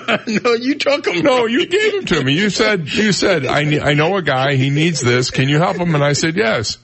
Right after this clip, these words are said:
Speaker 1: But
Speaker 2: And we went, and by the way, who didn't show up for lunch?
Speaker 1: I know, but I mean, you guys take warm showers together
Speaker 2: We do
Speaker 1: and
Speaker 2: not.
Speaker 1: steam baths
Speaker 2: You know how
Speaker 1: and
Speaker 2: many times I saw Joe in the four weeks he was here?
Speaker 1: Okay.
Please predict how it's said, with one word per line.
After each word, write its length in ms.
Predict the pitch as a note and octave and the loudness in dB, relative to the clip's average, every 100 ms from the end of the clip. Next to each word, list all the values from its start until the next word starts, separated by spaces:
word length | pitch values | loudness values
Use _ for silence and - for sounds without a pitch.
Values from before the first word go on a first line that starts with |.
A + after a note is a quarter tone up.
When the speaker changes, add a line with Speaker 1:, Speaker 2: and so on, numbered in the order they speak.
| - | -10
Speaker 1:
But 280 | - - - - - | -6 -6 -8 -16 -2
Speaker 2:
And 180 | D#3 D#3 | 0 2
we 100 | E3 | 0
went, 280 | E3 D3+ - | -2 -4 -2
and 300 | C3 B2+ A#2+ | 0 2 2
by 160 | A#2 | 0
the 80 | D3+ | 0
way, 360 | E3+ A2+ C#3 E3 - - | 0 0 0 -4 -10 -2
who 300 | D3+ F#3 C#3+ | -2 -2 -2
didn't 320 | D3+ D#3 E3+ | -2 0 -2
show 340 | - D#3+ D3+ | 0 0 2
up 160 | C#3+ C#3+ | 0 -2
for 140 | D#3+ | -2
lunch? 560 | F3 C4 G3+ - - - _ | 0 0 -2 -4 -6 -8 _
Speaker 1:
I 100 | G#3+ | -2
know, 140 | B3+ A#3 | 0 0
but 120 | F#3 | 0
I 60 | F3 | 0
mean, 200 | D#3+ F3 | -2 -2
you 120 | A3 | 0
guys 280 | F#3+ F#3+ - | 2 0 -2
take 340 | G#3 - - | -4 -4 -6
warm 320 | F3 F3 F3 | -2 0 0
showers 480 | E3 F3+ G3 F#3 - | 0 0 0 0 0
together 340 | C#3+ B2+ C3 E3 | -2 0 2 2
Speaker 2:
We 160 | F3+ | 2
do 120 | D#3 | 2
Speaker 1:
and 80 | E3 | 0
Speaker 2:
not. 140 | D#3 D#3 | 0 0
Speaker 1:
steam 260 | F3 F3 D#3 | 0 -2 -2
baths 480 | C#3 C3+ D3 F3 | -2 -2 -2 -2
Speaker 2:
You 100 | - | 0
know 60 | F3 | 2
how 40 | |
Speaker 1:
and 80 | F#3 | 0
Speaker 2:
many 180 | G3+ G3 | 0 -2
times 340 | F3+ F3+ F#3 | 0 0 0
I 140 | E3 E3 | 0 0
saw 260 | - F3+ | 0 0
Joe 300 | E3 D#3 D#3 | 0 0 0
in 80 | D#3 | 0
the 80 | C3 | -2
four 480 | - - C#3+ D3+ D#3 | -4 -2 0 0 0
weeks 340 | D3+ D3+ - | 0 0 0
he 120 | D3+ C#3+ | 0 0
was 200 | C3+ C3+ | 0 -2
here? 220 | C3+ D3+ | 0 -2
Speaker 1:
Okay. 440 | D#3+ - - F3+ | -4 -6 -8 -10